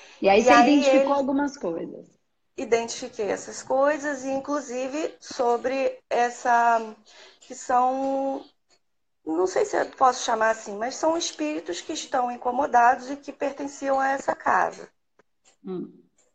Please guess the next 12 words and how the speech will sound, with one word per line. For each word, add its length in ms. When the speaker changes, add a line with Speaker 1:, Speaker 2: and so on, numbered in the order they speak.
Speaker 2:
Que 100
estão 320
incomodados 640
e 80
que 80
estão 320
aqui, 480
que 80
estão 240
por 160
aqui. 320
São, 300